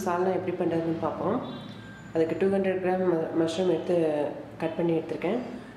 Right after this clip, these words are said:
கொஞ்சம் கருவேப்பிலை, இது வந்து ஒரு பெரிய வெங்காயம், ஒரு மூணு வெள்ளைப்பூடு கட் பண்ணியிருக்கேன், ஒரு தக்காளி, தேங்காய் வந்து ஒரு கால் கப் தேங்காய் கட் பண்ணியிருக்கேன், முக்கால் டீஸ்பூன் சோம்பு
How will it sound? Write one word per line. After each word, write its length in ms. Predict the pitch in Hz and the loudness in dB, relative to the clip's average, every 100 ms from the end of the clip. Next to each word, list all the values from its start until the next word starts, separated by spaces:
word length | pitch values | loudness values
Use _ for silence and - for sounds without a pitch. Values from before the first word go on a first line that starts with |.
| - | -4
கொஞ்சம் 240 | 175 180 180 | 0 2 2
கருவேப்பிலை, 480 | 170 170 180 180 170 247 - - 180 | 2 2 2 2 0 0 -4 -2 2
இது 80 | 170 | 4
வந்து 180 | 180 185 170 | 4 4 4
ஒரு 100 | 165 170 | 2 2
பெரிய 180 | 165 175 | 4 4
வெங்காயம், 480 | 170 160 156 160 226 - - - - - - 175 | 4 4 2 2 0 -6 -12 -14 -14 -14 -4 2
ஒரு 140 | 170 160 160 180 | 4 4 4 4
மூணு 180 | 208 190 | 4 2
வெள்ளைப்பூடு 460 | 170 180 180 165 156 147 | 2 0 0 2 2 0
கட் 160 | - - | -4 -2
பண்ணியிருக்கேன், 440 | 160 156 147 190 240 - - - 175 | 0 0 0 -2 -2 -4 -4 0 0
ஒரு 100 | 170 | 2
தக்காளி, 420 | 170 165 185 165 - - - - - - - - - - - - - - - - - - - - 262 269 269 - - - - - - - - - | 0 0 0 0 -2 -4 -10 -14 -18 -20 -20 -20 -20 -20 -20 -20 -20 -18 -18 -20 -20 -20 -18 -16 -14 -12 -14 -16 -18 -18 -20 -20 -20 -20 -4 2
தேங்காய் 400 | 202 226 220 196 | 2 4 2 2
வந்து 180 | 185 190 202 | 2 2 2
ஒரு 120 | 170 160 | 2 2
கால் 240 | 175 175 175 | 0 0 0
கப் 200 | 190 - 175 | -2 0 2
தேங்காய் 280 | 165 165 165 | 2 2 0
கட் 140 | - 160 | 0 0
பண்ணியிருக்கேன், 460 | 160 156 165 233 247 - - - - - 180 | 0 0 0 -2 -2 -8 -14 -16 -18 -2 0
முக்கால் 340 | 180 202 196 202 | 2 0 2 0
டீஸ்பூன் 420 | 202 - 214 202 175 | 0 0 0 2 2
சோம்பு 380 | 170 180 190 | 2 2 2